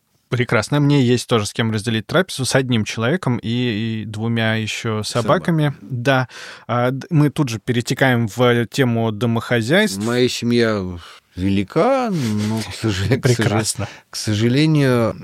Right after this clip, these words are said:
Speaker 2: с некоторых пор, в силу обстоятельств, мы не можем жить всё вместе. И это, конечно, является источником горестей, но, как вы понимаете, ведь вопрос остроты горя,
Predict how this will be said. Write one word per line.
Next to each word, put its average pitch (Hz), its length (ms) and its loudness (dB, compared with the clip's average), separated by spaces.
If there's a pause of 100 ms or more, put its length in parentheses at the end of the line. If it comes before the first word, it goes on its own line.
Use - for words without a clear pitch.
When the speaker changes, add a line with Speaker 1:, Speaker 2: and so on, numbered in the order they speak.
(140)
Speaker 2:
с - 140 -10
некоторых 98 480 -4
пор, 120 280 -2
в - 180 -16
силу 92 300 2
обстоятельств, 98 800 -2 (520)
мы 95 220 2
не 98 120 4
можем 95 640 0
жить 85 200 -2
всё - 200 -6
вместе. 95 480 -6 (220)
И 90 60 -6
это, 135 240 -4
конечно, 160 440 0
является 131 600 0
источником 87 1400 -2
горестей, 151 600 2 (560)
но, 175 520 4
как - 220 -6
вы 117 80 -8
понимаете, 110 760 0
ведь 101 240 -4
вопрос 107 520 -4
остроты 113 580 0
горя, 110 500 2